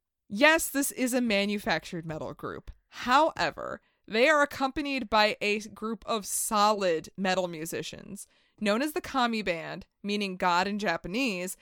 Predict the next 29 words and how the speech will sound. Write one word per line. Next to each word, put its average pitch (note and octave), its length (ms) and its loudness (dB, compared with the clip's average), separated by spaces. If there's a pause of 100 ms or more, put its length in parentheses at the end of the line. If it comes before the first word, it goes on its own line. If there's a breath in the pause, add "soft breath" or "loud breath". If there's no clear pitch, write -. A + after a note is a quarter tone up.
(260 soft breath)
It's - 160 -4
about, D#4+ 260 2
like, E4 180 -2
nine A#3+ 320 2
different C4 320 -4
guys G3+ 380 -2
who A3 80 -8
switch G#3 320 -6
in G#3+ 100 -2
and F#3+ 120 -2
out F#3 220 0
depending F#3+ 420 -6
on, F3+ 200 0
like, E3+ 220 -10
touring F#3+ 460 -4
and G3 100 -4
all G3+ 160 0
that. G#3+ 340 -2 (120)
But B3+ 160 2
they're, D#4 320 0 (360)
if A#3+ 100 -2
you F4 140 0
listen D4+ 440 2
to D#4 80 4
the B3+ 100 -2
music, A#3+ 380 0
like, G3+ 140 -4
they're A3 120 2
not, A#3+ 420 4